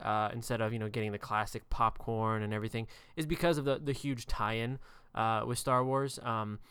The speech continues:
when you, uh, when you're watching it, you know, th-, there's, there's not a scene that goes by where, uh, Han Solo isn't eating a Jujube,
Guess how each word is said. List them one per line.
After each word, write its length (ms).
when 180
you, 220
uh, 420
when 160
you're 80
watching 420
it, 160
you 80
know, 160
th-, 220
there's, 180
there's 220
not 220
a 40
scene 340
that 100
goes 200
by 560
where, 480
uh, 200
Han 260
Solo 460
isn't 340
eating 320
a 40
Jujube, 680